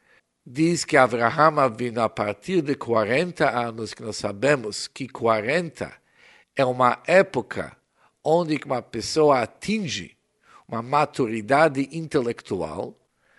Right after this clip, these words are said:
a grandeza de Avraham Avinu é ben arbaim, quando ele fez quarenta anos. E diz o Rambam, mesmo quando Avraham Avinu era uma criança,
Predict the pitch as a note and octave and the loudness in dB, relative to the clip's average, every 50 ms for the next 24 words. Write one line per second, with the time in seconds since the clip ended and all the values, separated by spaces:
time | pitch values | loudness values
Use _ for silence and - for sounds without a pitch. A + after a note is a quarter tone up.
0 | _ _ _ _ _ _ _ B2 G#2 - A2+ A2+ A2 A2 G#2 G2+ B2+ D3 F3 G3 | _ _ _ _ _ _ _ -16 -14 -12 -8 -6 -6 -6 -2 2 6 8 8 8
1 | F#3+ D3+ F3 D#3+ D3+ C3+ C#3 B2 A2+ A#2+ A2+ A2+ A2+ A#2 C#3 D#3+ E3 D#3+ C#3+ C3+ | 8 6 4 4 4 4 2 2 2 0 0 0 2 4 4 4 4 2 0 0
2 | A#2 A#2+ B2+ B2 A#2 A2+ A#2 A#2 A2+ - - A#2 G#2+ G2 G2 G2 A2 D3 E3 F3 | 0 -2 -4 -4 -4 -4 -4 -4 -4 -4 -4 -4 -4 -4 -6 -4 0 4 4 6
3 | F3+ F3+ F3 - - C#3 C3+ B2+ A#2+ G#2+ A2+ A2 G#2 - C3 C3 B2+ B2 A#2 A2+ | 4 4 0 -4 -6 -4 -2 -2 -2 -2 -2 -4 -4 -4 -6 -6 -4 -4 -4 -6
4 | A2 A2+ A2+ - _ _ - - - _ _ _ - - B2+ C3 C3+ C#3+ C#3 C3 | -8 -12 -16 -20 _ _ -20 -20 -20 _ _ _ -8 -2 0 2 2 2 2 0
5 | B2+ A#2+ G#2+ A2 G#2+ - - - A#2+ A#2 A#2 G2+ - - - G#2 G2+ F#2+ G2+ G2+ | -2 -2 -2 -4 -8 -12 -6 -2 -2 -2 -2 -4 -6 -6 -4 -4 -2 -2 -4 -6
6 | G2 F#2+ - D#2+ B1+ B1 - - _ _ - - - - - - - - - _ | -6 -8 -12 -12 -12 -14 -20 -20 _ _ -18 -16 -16 -14 -14 -16 -18 -20 -20 _
7 | _ _ _ _ _ _ _ _ - - - - - - - _ B2+ B2 A#2 A2 | _ _ _ _ _ _ _ _ -20 -20 -20 -20 -20 -20 -16 _ -8 -8 -6 0
8 | C#3+ G#3+ A3+ G3 G#3 G#3 F3+ E3 E3 D#3+ D3 C3 G2+ - - _ _ _ _ _ | 2 2 4 6 6 6 8 10 8 8 8 6 0 -8 -12 _ _ _ _ _
9 | _ _ _ _ _ _ _ _ _ _ _ _ _ - E3 F#3+ G#3 G#3 - D#3+ | _ _ _ _ _ _ _ _ _ _ _ _ _ 4 6 6 6 6 4 4
10 | F#3+ F#3 - - E3 D#3+ D#3 D3 C#3+ C#3+ C#3 C3 C3+ C3+ B2 C3+ B2+ C3+ C3 B2+ | 0 -2 0 4 4 4 4 6 8 6 8 8 8 6 6 4 6 6 6 6
11 | C#3 D#3 F3 E3 D#3+ D#3 C#3+ A#2+ A#2+ C3+ C3+ C3 B2 B2 B2 A#2 A#2+ B2 - _ | 6 4 2 4 4 2 2 2 0 -2 -2 -2 -2 -2 -2 -2 -2 -4 -8 _
12 | _ _ _ _ _ _ _ _ _ - C#3 D3+ D#3 D#3 D#3 D3+ C#3+ C#3 B2+ - | _ _ _ _ _ _ _ _ _ 2 4 4 4 4 2 2 4 2 2 0
13 | - - B2 A2+ G#2+ A2 A2+ A#2 A2+ A2 - - - A#2 A2+ A2 G#2+ - | -2 -6 -6 -4 -2 -2 -2 -2 -4 -6 -10 -8 -6 -6 -4 -6 -6 -10